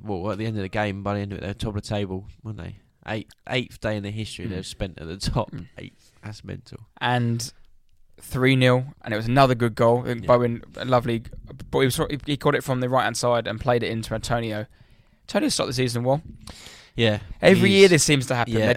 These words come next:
Speaker 2: crying
Speaker 1: it's
Speaker 2: out
Speaker 1: so
Speaker 2: for a
Speaker 1: true.
Speaker 2: striker, and he'll always do enough.
Speaker 1: Yeah.
Speaker 2: Just.
Speaker 1: He's a, everyone's against him and says, "No, he's rubbish, get him out." But, yeah, exactly that. He just does enough for a little bit, and then he, he probably till January, and he's forgotten about, and he's like, "We're doing all right, we've got Antonio."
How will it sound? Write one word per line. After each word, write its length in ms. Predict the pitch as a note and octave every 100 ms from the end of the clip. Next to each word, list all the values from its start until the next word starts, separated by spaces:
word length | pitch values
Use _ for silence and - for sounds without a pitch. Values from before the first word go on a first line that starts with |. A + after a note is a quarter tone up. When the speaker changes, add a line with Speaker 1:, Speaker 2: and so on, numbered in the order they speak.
| -
Speaker 2:
crying 280 | - F3 E3+
Speaker 1:
it's 80 | E3
Speaker 2:
out 40 |
Speaker 1:
so 40 | G2+
Speaker 2:
for 60 |
a 40 | D#3
Speaker 1:
true. 100 | G2+
Speaker 2:
striker, 380 | D#3+ D3+ C#3+ A#2+
and 220 | - B2
he'll 140 | C3 D3
always 640 | D#3 D3 C#3+ C3 - - _ _ _ _ -
do 140 | D#3+ D#3
enough. 320 | C#3 G#2+ -
Speaker 1:
Yeah. 200 | G2+ E2+ -
Speaker 2:
Just. 340 | A2+ - -
Speaker 1:
He's 160 | A#2+ A2+
a, 100 | G#2 -
everyone's 340 | A#2+ A#2+ A#2 A2
against 340 | A2 G#2+ F#2
him 60 | G2
and 80 | F#2+
says, 200 | G2 G2
"No, 180 | G#2+ F#2+
he's 140 | G2+
rubbish, 300 | G#2+ G#2+ G#2
get 100 | A2
him 80 | F2
out." 280 | G2+ F#2+ -
But, 200 | F#2+ - _ _ _ _ _ _ -
yeah, 120 | G2+
exactly 400 | E2+ F#2 G2+ D2+ E2
that. 80 |
He 80 | F2+
just 260 | F#2+ - -
does 220 | G2+ G#2
enough 240 | G2 F2+ -
for 100 | G2
a 20 |
little 180 | G2 E2
bit, 200 | F#2 A#1
and 120 | G2
then 140 | G2+
he, 60 | G2
he 220 | G2+ A2+ - - - -
probably 240 | - B2+ A#2
till 160 | A2+
January, 320 | G#2+ A#2 G#2+ G#2
and 60 |
he's 120 | G#2
forgotten 320 | - G#2 G#2 G2
about, 280 | F#2+ F#2+
and 80 | E2
he's 260 | F#2+ F#2+ -
like, 200 | D#2 -
"We're 80 | G2
doing 180 | F#2+ F2+
all 60 |
right, 60 | F#2
we've 60 | F2+
got 120 | D2
Antonio." 480 | G2 G#2 F#2+ F2+